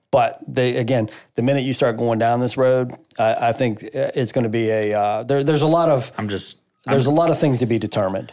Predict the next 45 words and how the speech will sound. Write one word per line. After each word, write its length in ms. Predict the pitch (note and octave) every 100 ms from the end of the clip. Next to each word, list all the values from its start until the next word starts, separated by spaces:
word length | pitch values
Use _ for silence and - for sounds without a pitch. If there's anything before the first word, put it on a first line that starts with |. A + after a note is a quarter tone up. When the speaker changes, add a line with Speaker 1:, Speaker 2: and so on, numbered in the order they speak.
| -
Speaker 2:
I'm 100 | B2+
just 160 | E3 -
kinda 220 | B2+ G2
laughing 480 | F#2+ F#2 F#2 F#2+ F2+
at 140 | F#2
the 60 | F2+
whole 140 | F2+
situation 720 | - F#2 - F2+ F2+ - F#2
on 160 | F2+ F2+
how, 320 | G2+ F#2+ F2+
like, 220 | F2 F2+
it's 140 | C#3+ D3+
like, 140 | D#3
"Well, 200 | D#3+ E3 D#3 - _
yeah, 260 | F#3 G#3+ E3+
it 60 |
makes 280 | A#2+ D#3 C3+
sense. 300 | - F3 D3
It's 120 | G2+ -
good 200 | D#3 C#3
that 120 | B2
they're 120 | G#2+
finally 260 | - G#2+ G2
meeting 200 | G2+ F#2
them." 100 | F#2
It's 120 | F2+
like, 100 | G2
"Well, 80 | F#2
two 180 | - -
years 300 | G#2+ A2 G2
ago, 260 | F#2 F#2 F#2
you, 480 | F#2 F#2+ F#2 F#2 -
you, 280 | G2+ F2+ D#2 -
the 160 | G2+ G2
media 680 | G2+ A#2 A#2 G2+ F#2 F2+ -
and 100 | G2+
the 40 | F#2
P 140 | A2+
G 120 | G2
A 60 | F#2+
Tour 520 | - A2+ G2 F2 - -
made 220 | G2 G#2
a 80 | F#2+
staunch 380 | - A2 G2+ F#2+ -
stance 500 | - G2+ F#2+ -